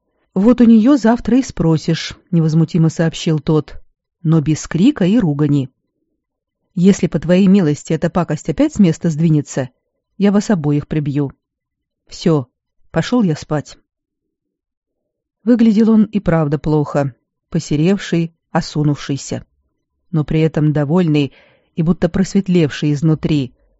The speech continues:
как человек, сотворивший трудное, но радостное дело. Эйнер проводил его взглядом и снова зло подумал, что все маги сумасшедшие.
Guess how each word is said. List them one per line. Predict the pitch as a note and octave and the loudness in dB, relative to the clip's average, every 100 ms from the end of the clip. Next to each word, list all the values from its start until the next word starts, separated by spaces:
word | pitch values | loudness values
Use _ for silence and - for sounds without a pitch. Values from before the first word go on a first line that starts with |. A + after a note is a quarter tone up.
| _ _ | _ _
как | D3+ - | -10 -8
человек, | - D3 F#3 G#3+ | -4 0 0 -2
сотворивший | D#3 D3 C#3+ D#3 - D3 | -6 -4 -2 -2 -4 -6
трудное, | C#3 - F3+ E3+ E3 D#3 - _ _ | -6 -2 0 2 2 0 -4 _ _
но | D#3 D3 | -4 -2
радостное | D3 C#3 - D3+ C#3 | -2 -6 -6 -4 -4
дело. | C#3 C#3+ B2+ B2 _ _ _ _ _ _ _ _ _ _ _ - | -4 -4 -6 -10 _ _ _ _ _ _ _ _ _ _ _ 2
Эйнер | F#3+ F3+ F3 | 4 4 2
проводил | - F3 E3 D#3+ D#3 | 0 0 2 2 0
его | D3 D3+ | 0 -2
взглядом | C#3+ C#3+ F3 F3+ F3 E3 _ _ _ _ - | -4 -2 0 2 0 -2 _ _ _ _ -8
и | F#3+ | -6
снова | - A#3+ A3 | 2 4 4
зло | F3 F3 | 2 0
подумал, | F#3 E3+ D3+ F3 E3 D#3+ | 0 -2 0 0 0 -2
что | - - C#3+ | -8 -8 -8
все | - - | -6 -2
маги | A#3 G#3 F#3+ D#3+ D3+ | 2 2 0 -4 -6
сумасшедшие. | - - D3+ C#3+ - D3 C3+ - - - | -10 -4 -2 -2 -4 -8 -8 -12 -14 -16